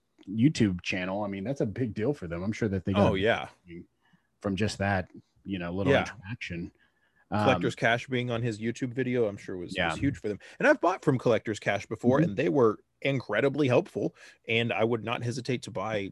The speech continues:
Speaker 2: you know, to buy from them again. Um, guys, if y'all are listening, make sure real quick before we get any further, make sure that you rate the podcast, please, guys. Give it five stars if you enjoy what we're doing, wherever you're listening. If you're listening on iTunes or Spotify or SoundCloud, wherever you're listening,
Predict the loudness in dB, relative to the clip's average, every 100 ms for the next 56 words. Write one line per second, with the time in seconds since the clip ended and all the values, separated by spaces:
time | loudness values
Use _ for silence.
0 | -10 -10 -8 -8 -6 -4 -2 -2 -4 -8
1 | -6 -6 -4 -4 -4 -12 -20 -10 0 2
2 | 6 6 8 6 8 8 6 4 4 2
3 | 2 0 0 0 0 0 4 4 4 2
4 | 4 2 2 0 0 0 -2 0 0 0
5 | -2 0 -2 0 -2 0 0 2 2 -2
6 | -4 -6 0 0 -2 -8 -8 -8 -6 -8
7 | -6 -8 -10 -10 -12 -12 -14 -14 -14 -12
8 | -14 -18 -20 -2 4 6 6 4 4 6
9 | 8 8 4 0 0 4 6 6 6 4
10 | 2 2 4 4 4 4 4 4 2 -2
11 | -2 0 0 -2 -4 -4 -4 -4 -4 -6
12 | -6 -2 -2 0 -2 -2 -2 -4 -6 -4
13 | 2 4 6 6 4 2 -2 -6